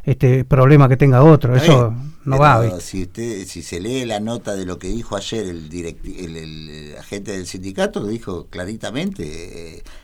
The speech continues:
Speaker 2: pues, si lo politizan, lo politizan porque quieren hacer política,
Speaker 1: Por
Speaker 2: con la
Speaker 1: eso, por eso,
Speaker 2: necesidad de
Speaker 1: pero
Speaker 2: la
Speaker 1: no,
Speaker 2: gente.
Speaker 1: eh,
Speaker 2: Bueno,
Speaker 1: no,
Speaker 2: que a mí no me
Speaker 1: nuestra
Speaker 2: extraña
Speaker 1: idea
Speaker 2: nada,
Speaker 1: es acompañar
Speaker 2: este
Speaker 1: al trabajador, que sepan que el pe-, de-, en-, no palmearle la espalda, ¿ah?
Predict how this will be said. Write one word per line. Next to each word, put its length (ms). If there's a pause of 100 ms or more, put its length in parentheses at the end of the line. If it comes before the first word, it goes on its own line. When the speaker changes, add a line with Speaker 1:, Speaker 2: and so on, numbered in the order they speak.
(160)
Speaker 2:
pues, 180
si 80
lo 140
politizan, 480
lo 100
politizan 400
porque 220
quieren 180
hacer 220
política, 400
Speaker 1:
Por 80
Speaker 2:
con 80
la 60 (100)
Speaker 1:
eso, 160
por 120
eso, 180
Speaker 2:
necesidad 60
de 0
Speaker 1:
pero 140
Speaker 2:
la 60
Speaker 1:
no, 60
Speaker 2:
gente. 200
Speaker 1:
eh, 40
Speaker 2:
Bueno, 180
Speaker 1:
no, 60
Speaker 2:
que 80
a 40
mí 100
no 60
me 80
Speaker 1:
nuestra 200
Speaker 2:
extraña 180
Speaker 1:
idea 100
Speaker 2:
nada, 120
Speaker 1:
es 100
acompañar 580
Speaker 2:
este 40
Speaker 1:
al 160
trabajador, 600 (480)
que 120
sepan 400
que 100
el 80
pe-, 240
de-, 180
en-, 140 (320)
no 180
palmearle 460
la 80
espalda, 440
¿ah? 160